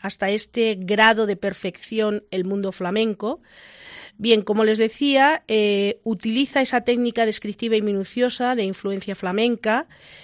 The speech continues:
y un uso del claroscuro que le permite modelar los pliegues del ropaje con e-,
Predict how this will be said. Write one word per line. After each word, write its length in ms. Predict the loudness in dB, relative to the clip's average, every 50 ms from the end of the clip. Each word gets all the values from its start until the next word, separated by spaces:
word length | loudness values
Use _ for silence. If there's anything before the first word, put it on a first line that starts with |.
| -20 -20 -20 _ 0
y 160 | 2 4 4
un 140 | 6 4 2
uso 220 | 2 0 2 4
del 220 | 4 4 4 2
claroscuro 840 | 4 4 6 6 6 4 2 0 -2 0 2 4 4 6 4 2 2
que 100 | 2 0
le 100 | 0 2
permite 580 | 0 -2 -2 0 2 0 0 0 0 0 2 2
modelar 760 | 4 4 4 4 4 2 2 4 6 8 8 8 6 4 2
los 240 | -2 -2 -4 -6 -6
pliegues 340 | -2 -2 0 0 0 -2 -2
del 140 | -4 -4
ropaje 640 | -4 -6 -6 -2 0 0 0 0 -2 -4 -4 -4 -4
con 180 | -6 -6 -6 -6
e-, 100 | -6